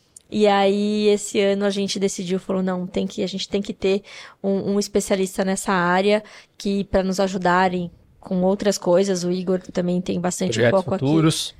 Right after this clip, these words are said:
Speaker 1: É, no Fusion, que a gente trabalha, et cetera. A gente vai falar um pouquinho mais pra frente. É... e aí ele se juntou aqui ao nosso time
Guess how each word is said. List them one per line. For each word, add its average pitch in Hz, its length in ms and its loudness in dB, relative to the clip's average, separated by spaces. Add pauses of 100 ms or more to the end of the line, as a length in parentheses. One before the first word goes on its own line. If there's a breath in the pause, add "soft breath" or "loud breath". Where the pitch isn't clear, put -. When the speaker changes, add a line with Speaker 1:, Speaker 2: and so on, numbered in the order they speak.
(120)
Speaker 1:
É, 196 260 4
no 190 140 -2
Fusion, 202 640 0
que 185 100 -4
a 196 40 -2
gente 185 200 -4
trabalha, 190 580 2
et 185 100 -2
cetera. 180 360 0
A 180 40 -2
gente 180 180 -4
vai 190 120 0
falar 196 400 0
um 202 80 -2
pouquinho 196 380 -2
mais 185 120 0
pra - 160 -2
frente. 214 460 0 (840 loud breath)
É... 190 880 4 (1160)
e 262 80 6
aí 220 140 8
ele 214 160 6
se 233 140 0
juntou 220 320 0
aqui 196 220 0
ao 190 60 2
nosso 190 260 -2
time 185 440 -2